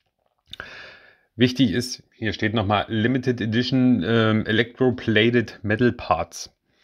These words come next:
Heißt so viel wie, ihr seht's ja auch, glaub ich, schon, die Farbe glänzt ziemlich. Also das ist keine standard stumpfe Rotfarbe, sondern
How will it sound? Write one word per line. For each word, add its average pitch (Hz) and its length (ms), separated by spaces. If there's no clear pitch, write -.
Heißt 110 200
so 120 120
viel 113 260
wie, 123 320
ihr 107 80
seht's 104 260
ja 98 100
auch, 110 160
glaub 110 180
ich, 110 60
schon, 107 300
die 104 80
Farbe 101 320
glänzt 92 420
ziemlich. 90 340
Also 92 160
das 90 220
ist 101 200
keine 98 680
standard 110 640
stumpfe 120 1000
Rotfarbe, 117 880
sondern 101 720